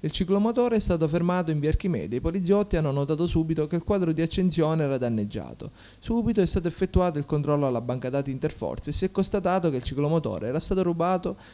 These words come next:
e il proprietario aveva presentato la denuncia di furto presso i carabinieri del capoluogo lo scorso undici aprile. Il veicolo è stato restituito al legittimo proprietario,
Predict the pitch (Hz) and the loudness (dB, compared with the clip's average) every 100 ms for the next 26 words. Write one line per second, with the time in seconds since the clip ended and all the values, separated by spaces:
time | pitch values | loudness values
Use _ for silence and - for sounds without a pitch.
0 | - - 160 160 208 190 175 175 160 139 | -10 -2 -2 2 2 2 2 2 2 2
1 | 131 151 165 165 165 135 127 143 143 156 | 2 0 0 0 0 0 0 0 0 -2
2 | 156 - - 131 156 - 147 135 131 147 | -2 -6 -8 -4 -4 -2 -2 -2 -2 0
3 | 165 151 123 127 160 170 110 73 107 123 | 0 0 -2 -2 0 0 0 0 -2 -4
4 | - 165 - 165 151 139 113 - 71 65 | 0 2 2 2 0 0 -2 -4 -8 -12
5 | - - - - - 165 214 247 214 160 | -16 -20 -20 -12 -6 -2 -2 0 2 2
6 | - 165 143 147 160 160 175 143 139 156 | 2 0 0 0 -2 -2 0 0 0 0
7 | 156 143 131 160 190 147 110 101 | 0 0 -2 0 0 0 -4 -6